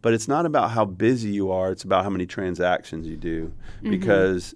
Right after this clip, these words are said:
Speaker 1: you're sti-, if you have this, you know, it's like Satchel's is busier, our ticket prices are higher, we get bigger parties. But if
Speaker 2: Yeah.
Speaker 1: you got a party that just spent a hundred fifty bucks and you say, "Will you round up?" and, and it's a quarter,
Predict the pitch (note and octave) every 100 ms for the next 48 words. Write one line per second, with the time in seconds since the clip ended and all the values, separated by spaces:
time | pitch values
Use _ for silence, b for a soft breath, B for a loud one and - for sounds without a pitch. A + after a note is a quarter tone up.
0 | _ - G2+ G2+ A2 A#2 G#2 G#2 A#2+ C3
1 | A2 G#2 - - - A2 G2 F#2 F#2 F2+
2 | - G2+ G#2+ - G2+ - A#2 A2 - G#2+
3 | G2 - C#3 C#3+ A#2+ G#2+ A2+ - D#2+ -
4 | C3 C3+ B2+ A#2+ A2+ A2+ A#2+ A#2+ A2+ A2+
5 | A2+ A2+ A2+ - F#2 F#2+ F2+ G2 G2 G2+
6 | F#2+ G2+ G#2 A2 A2+ B B B B G3
7 | A2+ A2 A2 C#3+ B2 A2 A#2+ A2+ G#2 G2
8 | G#2+ - G#2 G2 G#2 E2+ G2+ F#2 E2+ G#2+
9 | A2 - - - - F#2 F2+ G2 F#2 F#2+
10 | F2+ F#2+ F#2+ F#2+ A2 G#2+ F2+ F2+ F2+ _
11 | - F2 - - A#2+ A2 G2+